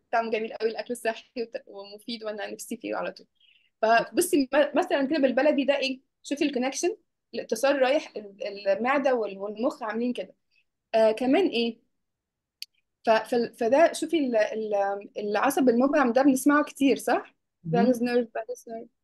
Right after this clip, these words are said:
Speaker 1: فهو ده المين يعني ممشي الدنيا. وكمان مش بس كده، سبعين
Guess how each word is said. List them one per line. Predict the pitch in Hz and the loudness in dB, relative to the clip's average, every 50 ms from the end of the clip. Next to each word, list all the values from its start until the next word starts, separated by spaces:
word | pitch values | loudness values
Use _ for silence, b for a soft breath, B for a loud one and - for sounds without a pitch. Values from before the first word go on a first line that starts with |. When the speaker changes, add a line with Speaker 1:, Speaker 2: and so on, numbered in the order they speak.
| _ _ _ _ _ _ _ _ _ _ _ - 214 - - | _ _ _ _ _ _ _ _ _ _ _ -8 -6 0 0
Speaker 1:
فهو | 220 202 - 220 233 269 302 285 | 0 2 4 4 6 6 6 6
ده | 247 269 262 277 | 6 4 4 4
المين | 294 269 240 214 202 214 214 - - - 220 240 269 277 269 247 | 2 4 2 2 0 0 -4 -10 -8 -2 2 4 4 4 4 2
يعني | 220 220 226 240 233 214 208 208 104 220 - _ _ _ _ _ _ _ | 2 2 2 2 2 0 -2 -4 -10 -18 -20 _ _ _ _ _ _ _
ممشي | - 202 202 226 240 - - 277 | -12 -6 -4 -4 -2 0 0 -2
الدنيا. | 240 202 - 214 202 190 180 - b b b b | -2 0 0 0 0 0 -2 -6 b b b b
وكمان | - - - 240 262 311 381 349 | -4 0 2 4 4 6 6 6
مش | 302 233 | 6 6
بس | 220 240 277 277 - | 4 2 2 2 2
كده، | 262 - 254 214 180 - | 0 0 0 0 -2 -4
سبعين | - - 233 220 226 226 254 302 349 | -2 -2 0 2 2 2 4 4 4